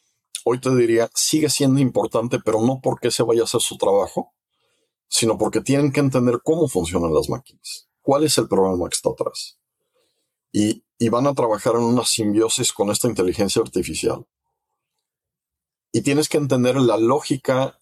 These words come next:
y la estructura de la inteligencia artificial, porque eso va a ser una de lo,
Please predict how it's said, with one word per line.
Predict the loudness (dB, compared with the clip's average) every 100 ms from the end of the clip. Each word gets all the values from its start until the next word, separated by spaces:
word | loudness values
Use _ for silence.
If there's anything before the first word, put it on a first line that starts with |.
| _
y | 0
la | 0
estructura | 0 -4 -2 0 2
de | 2 0
la |
inteligencia | 0 -2 0 -2 0
artificial, | -2 -4 -12 -6 -4 -4 -8 _ _ _ _ _ _ _ _ _ _ _ -2
porque | -2 0 0
eso | 0 0
va | 2 2 2
a |
ser | 2 0 0
una | 0 2 2 2
de | 0
lo, | -2 -4